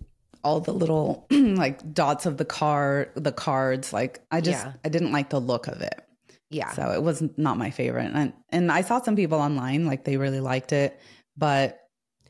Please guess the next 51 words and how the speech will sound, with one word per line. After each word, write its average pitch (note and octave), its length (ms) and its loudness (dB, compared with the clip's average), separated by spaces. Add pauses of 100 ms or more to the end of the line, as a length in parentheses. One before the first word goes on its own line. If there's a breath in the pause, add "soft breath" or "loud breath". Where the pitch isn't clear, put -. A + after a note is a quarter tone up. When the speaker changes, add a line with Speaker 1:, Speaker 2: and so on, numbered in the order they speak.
(160)
Speaker 1:
mm, A3+ 280 4
Speaker 2:
Yeah. D4 220 -4 (280)
Speaker 1:
I F#3+ 40 2
mean, G3 160 4
all F#3+ 200 2
black, D#3+ 420 0
like, D#3 280 -2
that's D#3+ 240 -4
not F3 220 0
exciting. D3 720 0 (320)
A E3+ 180 0
all F3 220 2
black E3+ 240 0
car C#3+ 300 0
at D3 180 -2
night, C#3+ 460 0
like, C#3 280 -6
you E3+ 120 0
know, C3+ 140 0
Speaker 2:
Yeah. E3 180 -2
Speaker 1:
at F3 80 2
least A3+ 160 2
put, A#3+ 100 2
like, A3+ 140 2
some F3+ 140 0
glitter D3+ 420 2
on D#3+ 140 2
the D#3 60 0
black C#3+ 360 -4
or E3 60 0
something, F#3 440 0
you F#3+ 80 2
know, D3 140 0
to D#3 120 -6
make D3+ 180 2
it - 220 -2 (200 soft breath)
Speaker 2:
Yeah. G3+ 180 -6
Ooh, D#4 40 -8 (180)
I F#3+ 80 -2
would've D4+ 140 0
Speaker 1:
sparkle D#3 320 0
Speaker 2:
liked E3 120 2
Speaker 1:
under D#3+ 160 0
the D3+ 60 0
Speaker 2:
that. D3 140 -2
Speaker 1:
lights. C#3+ 420 -2
Speaker 2:
See, A#3+ 180 2
guys, A#3+ 280 2
Speaker 1:
<laughs> A3+ 100 -2
Speaker 2:
that's G3 380 -6
the, A3 340 -6